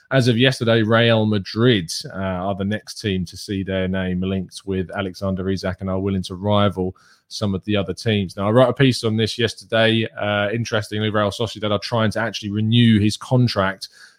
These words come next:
to increase that buyout clause. A lot of people said that sixty million euros is quite a lot.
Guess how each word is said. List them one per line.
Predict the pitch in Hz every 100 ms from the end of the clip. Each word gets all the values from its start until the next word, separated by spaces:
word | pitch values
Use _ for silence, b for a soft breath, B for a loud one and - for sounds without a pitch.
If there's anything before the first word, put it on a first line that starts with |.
| -
to | 113
increase | 110 101 - 131 120 104 -
that | 110 104 104
buyout | 110 104 90 87
clause. | - 92 87
A | 107
lot | 113
of |
people | 120 107 107
said | 110
that | 101 -
sixty | 127 - 117
million | 120 110 107
euros | 131 147 110 98 92
is |
quite | - 113 92
a | 98
lot. | 110 -